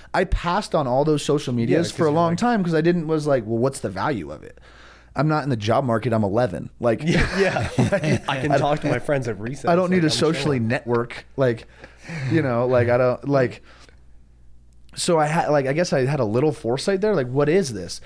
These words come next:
Speaker 1: But then as I got older and it was like, well, I have the, you know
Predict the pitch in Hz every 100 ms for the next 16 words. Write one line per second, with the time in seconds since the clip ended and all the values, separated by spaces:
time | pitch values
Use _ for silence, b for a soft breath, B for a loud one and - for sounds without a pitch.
0 | B - 247 247 220 - 190 175 170 151
1 | 143 139 180 160 135 127 120 117 117 104
2 | 151 165 143 165 175 123 123 139 127 107